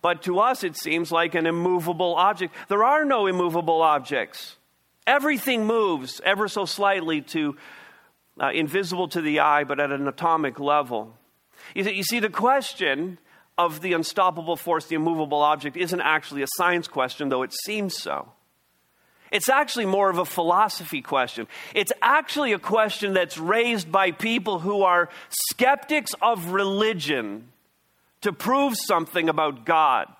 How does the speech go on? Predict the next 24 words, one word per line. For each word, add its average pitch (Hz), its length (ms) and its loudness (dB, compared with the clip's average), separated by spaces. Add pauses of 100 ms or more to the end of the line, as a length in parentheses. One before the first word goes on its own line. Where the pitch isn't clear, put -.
(200)
something 180 460 -2
that 147 180 -2
they 165 340 0 (340)
believe 170 760 0
about 143 380 -2
God. 120 440 2 (1700)
I 160 120 2
would 175 180 0
argue, 165 600 0 (220)
for 131 200 -6
sure, 143 460 -2
there 139 200 0
are 147 140 4
no 135 220 -2
immovable 131 680 -4
objects 127 500 -2
if 117 120 -12
we're 123 80 -10
talking 143 480 -2
now 123 280 2
in 120 100 -4
the 117 60 -4
metaphysical 120 720 -6
realm. 101 420 -4